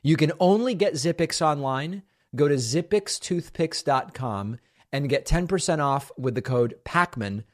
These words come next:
That's Z I P P I X toothpicks dot com. Promo code pacman saves you ten percent.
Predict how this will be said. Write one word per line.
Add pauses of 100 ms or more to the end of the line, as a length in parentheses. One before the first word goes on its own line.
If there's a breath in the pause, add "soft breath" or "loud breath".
(320 soft breath)
That's (100)
Z
I
P
P
I
X
toothpicks
dot
com. (360 soft breath)
Promo
code
pacman
saves
you
ten
percent.